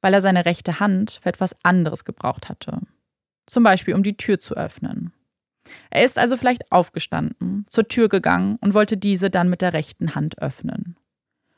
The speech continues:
Und in diesen wenigen Sekunden, in dem kurzen Weg zwischen Bett und Tür, muss es passiert sein.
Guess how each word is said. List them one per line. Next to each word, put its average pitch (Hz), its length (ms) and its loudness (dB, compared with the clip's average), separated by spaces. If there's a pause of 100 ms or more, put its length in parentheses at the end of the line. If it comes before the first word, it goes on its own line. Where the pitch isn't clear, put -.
(100)
Und 196 140 2
in 202 140 4
diesen 285 420 2
wenigen 226 340 2
Sekunden, 165 760 -4
in 180 80 0
dem 208 160 4
kurzen 254 520 2
Weg 190 300 0
zwischen 180 300 -2
Bett 185 260 0
und 202 220 -2
Tür, - 400 -2
muss 175 220 -4
es - 80 -8
passiert - 480 -8
sein. - 340 -10